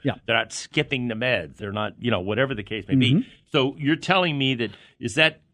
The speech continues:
Speaker 2: are all assisted living facilities like that, or is that something you better ask about going in?
Speaker 1: I would ask about that. All assisted living facilities, they,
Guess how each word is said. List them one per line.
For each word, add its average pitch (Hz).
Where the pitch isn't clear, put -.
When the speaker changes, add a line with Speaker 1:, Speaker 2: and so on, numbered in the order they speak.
Speaker 2:
are 113
all 165
assisted 190
living 175
facilities 175
like 160
that, 180
or 123
is 101
that 131
something 123
you 113
better 101
ask 110
about 90
going 87
in? 98
Speaker 1:
I 190
would 277
ask 175
about 185
that. 196
All 233
assisted 185
living 170
facilities, 143
they, 151